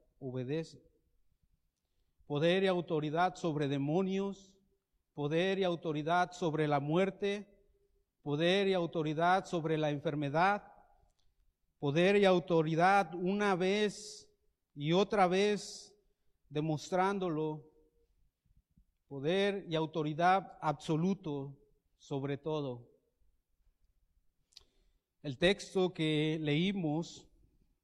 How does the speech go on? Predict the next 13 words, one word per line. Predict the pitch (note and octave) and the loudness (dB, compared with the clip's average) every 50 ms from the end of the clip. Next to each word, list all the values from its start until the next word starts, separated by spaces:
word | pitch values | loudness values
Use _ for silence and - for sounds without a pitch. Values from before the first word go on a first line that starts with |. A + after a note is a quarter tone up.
| _ _ _ _ _ _ _ _ _ _ _ _ _ _ _ _ _ _ _ _ | _ _ _ _ _ _ _ _ _ _ _ _ _ _ _ _ _ _ _ _
comienza | - D3 C#3+ D3+ E3+ F3+ E3+ F#3 F3 | -6 -2 0 0 0 0 0 0 0
diciendo | D#3+ D3+ - E3+ F3 F3+ F#3 F3+ E3+ | -2 -2 -4 -2 -2 -2 -2 -2 -2
en | D#3 | -2
el | D3+ C#3+ | -2 -4
versículo | D3 C#3 B2+ E3 E3 - F#3+ F3 E3 | -4 -4 -6 -8 -6 -4 -2 -2 -2
treinta | - D#3 D3 C#3 C3+ D3+ | -2 -4 -6 -6 -6 -6
y | C#3 C3 | -8 -6
cinco | - E3+ F3 F#3 F3+ D#3+ - C#3+ C3+ C3+ C3 C3+ _ _ _ _ _ _ _ _ _ _ _ _ _ _ _ _ _ _ _ _ _ _ _ _ _ _ _ _ _ _ | -6 -8 -8 -8 -8 -10 -12 -12 -12 -12 -14 -16 _ _ _ _ _ _ _ _ _ _ _ _ _ _ _ _ _ _ _ _ _ _ _ _ _ _ _ _ _ _
de | - C3+ C3 | -16 -14 -10
Ma-, | C3 C3+ C3+ C#3+ C#3+ C3+ | -8 -8 -6 -8 -8 -8
de, | C#3 C3+ C3+ C3+ | -8 -6 -6 -6
de | B2+ C#3+ D3 C#3+ C3+ B2+ | -6 -8 -8 -8 -6 -4
Marcos | B2+ C#3+ D#3+ E3+ - - - D#3+ D#3 D3+ - - - - | 0 0 0 0 -2 -4 -8 -8 -8 -8 -12 -20 -20 -20